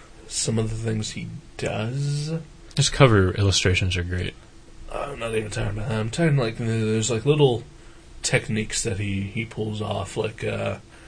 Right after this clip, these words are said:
Speaker 1: uh, like that really tiny hatching stuff that he does.
Speaker 2: Oh, yeah.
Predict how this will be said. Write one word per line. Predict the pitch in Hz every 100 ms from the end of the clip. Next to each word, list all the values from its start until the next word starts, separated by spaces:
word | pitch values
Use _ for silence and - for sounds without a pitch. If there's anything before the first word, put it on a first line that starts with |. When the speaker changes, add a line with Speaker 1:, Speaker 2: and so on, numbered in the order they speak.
| - - - - - - - - -
Speaker 1:
uh, | - 139 113 110
like | 104
that | 92 127
really | 135 123 107 90 - - - - - - - - -
tiny | - 127 113 107 101 - - - - - - - - -
hatching | 117 - 143 135 131 -
stuff | - - 139 -
that | 139
he | 135
does. | 135 135 - - 110
Speaker 2:
Oh, | 95 92
yeah. | 92 95